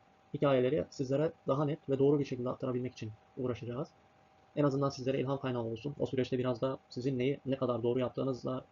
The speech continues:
ilgili bir teraziye ko-, koyar tartarsınız çoğu şeyi. Bütün işletmelerin kısmi reklam desteği bizim tarafımızdan sağlanacak. Yani daha güçlü markalar haline gelmeniz ve kaliteli rakipleriniz ile kaliteli mücadele içerisinde olmanız sağlanacak. Bu ne demek oluyor? İşte örnek veriyorum, çoğu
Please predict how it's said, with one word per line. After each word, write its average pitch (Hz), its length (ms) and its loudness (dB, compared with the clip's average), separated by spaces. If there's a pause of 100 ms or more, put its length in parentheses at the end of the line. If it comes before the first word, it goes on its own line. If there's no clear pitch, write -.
ilgili 127 280 0
bir 131 160 0 (440)
teraziye 123 340 4
ko-, 123 180 -4 (220)
koyar 131 240 2
tartarsınız 123 480 -6 (520)
çoğu 117 180 0
şeyi. 131 240 -8 (760)
Bütün 165 160 2
işletmelerin 151 360 0
kısmi 151 240 -2
reklam 143 260 2
desteği 139 240 2
bizim 139 160 -2
tarafımızdan 135 480 0
sağlanacak. 120 460 -4 (540)
Yani 131 120 0
daha 139 80 4
güçlü 139 200 -2
markalar 135 300 0
haline 131 180 0
gelmeniz 123 320 0
ve 123 80 -6
kaliteli 131 360 0
rakipleriniz 123 540 -2 (120)
ile 131 180 -2
kaliteli 135 300 0
mücadele 123 320 0
içerisinde 120 340 -4
olmanız 117 240 -4
sağlanacak. 117 400 -6 (400)
Bu 156 60 2
ne 156 80 4
demek 127 180 2
oluyor? 139 220 -2 (460)
İşte - 120 2
örnek 147 200 4
veriyorum, 127 220 -2
çoğu 139 300 4